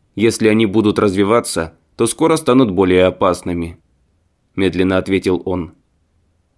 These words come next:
«Если они останутся на первом уровне навсегда, то скоро обычные люди объединятся,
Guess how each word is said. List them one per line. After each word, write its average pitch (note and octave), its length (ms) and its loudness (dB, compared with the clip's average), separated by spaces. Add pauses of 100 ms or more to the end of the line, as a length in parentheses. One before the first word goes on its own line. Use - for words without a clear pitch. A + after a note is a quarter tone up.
(320)
«Если G#2+ 280 0
они G#2 200 2
останутся G#2 440 0
на G2 120 0
первом F#2+ 420 -2
уровне G2 320 0
навсегда, F#2 640 -4 (340)
то E3 120 0
скоро C#3 340 0
обычные A#2 480 0
люди G#2+ 280 0
объединятся, G2 920 -2